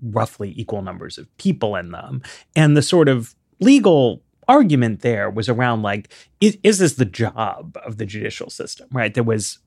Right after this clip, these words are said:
once the Supreme Court made that ruling, it comes to seem like common sense to us that the rule is that state legislative districts have to be fair in terms of the number of people in them.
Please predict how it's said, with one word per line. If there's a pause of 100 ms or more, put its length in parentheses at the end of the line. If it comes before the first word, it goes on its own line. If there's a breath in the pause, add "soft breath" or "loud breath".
(280)
once
the
Supreme
Court
made
that
ruling, (200 loud breath)
it
comes
to
seem
like
common
sense
to
us (240 loud breath)
that
the
rule
is
that
state
legislative
districts
have
to
be
fair
in
terms
of
the
number
of
people
in
them.